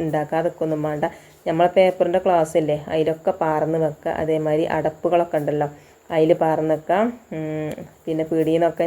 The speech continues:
നമ്മൾ, ഏ, ചോ-, മന്തിയൊക്കെ വാങ്ങുമ്പോൾ ഇപ്പോൾ മയോണൈസൊക്കെ ഒരു പാത്രത്തിൽ കിട്ടും, അതിലോ അങ്ങനത്തേലൊക്കെ പാർന്ന് വെക്കാം കേട്ടോ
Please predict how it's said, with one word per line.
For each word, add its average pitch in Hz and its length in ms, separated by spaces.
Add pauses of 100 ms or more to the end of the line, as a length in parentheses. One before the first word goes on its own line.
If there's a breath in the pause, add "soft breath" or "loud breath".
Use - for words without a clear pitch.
നമ്മൾ, 160 180 (800 loud breath)
ഏ, 175 60 (140)
ചോ-, 175 120 (300)
മന്തിയൊക്കെ 180 380 (100)
വാങ്ങുമ്പോൾ 170 400 (360)
ഇപ്പോൾ 175 240 (280)
മയോണൈസൊക്കെ 170 640
ഒരു 165 120
പാത്രത്തിൽ 156 360
കിട്ടും, 151 220 (120)
അതിലോ 156 340
അങ്ങനത്തേലൊക്കെ 214 560 (100)
പാർന്ന് 160 320
വെക്കാം 151 200
കേട്ടോ 156 100